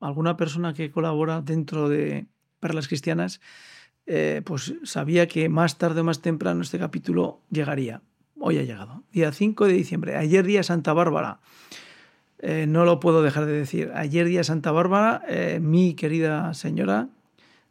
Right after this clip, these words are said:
eh, mi mujer, que, bueno, pues ya disfruta de parte de la gloria, que es, eh, iglesia, eh, nosotros somos iglesia militante, pues ella es, espero, iglesia triunfante.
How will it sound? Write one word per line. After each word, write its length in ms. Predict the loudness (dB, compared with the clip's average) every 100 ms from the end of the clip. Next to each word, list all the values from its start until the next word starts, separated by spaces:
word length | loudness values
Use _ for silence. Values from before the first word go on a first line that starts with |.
| _ -10
eh, 260 | -6 -4
mi 220 | -4 -4 -4
mujer, 480 | -4 0 0 0 -10 _ _ _ _ _ _ _
que, 580 | -8 -6 -4 -4 -6 -6
bueno, 220 | -8 -10
pues 180 | -6 -4
ya 100 | -2
disfruta 680 | -4 -6 -8 -6 -4 -4 -6 _ _ _ _ _
de 460 | -14 -8 -6 -6 -10 -2
parte 380 | 0 0 -2 -4
de 60 |
la 200 | -4 -4
gloria, 600 | 4 6 6 4 -2 -8 _ _ _
que 120 | -10
es, 160 | -10 _ -18
eh, 160 | -10 -8
iglesia, 680 | -4 -2 -2 0 -2 -2 -8 _ _ _ _ _ _ -10
eh, 440 | -6 -4 -6 -8 -16 _ _ _
nosotros 320 | -8 -4 -2
somos 260 | 0 -2 -2
iglesia 320 | -4 -2 -2
militante, 560 | -2 -2 -4 -6 -4 -8
pues 220 | -8 -8
ella 340 | -6 -2 -2
es, 180 | -4 -8 _ _ _ -16
espero, 420 | -16 -4 -2 -2
iglesia 520 | -6 -2 -2 0 -2
triunfante. 640 | 0 -2 0 -2 -2 -4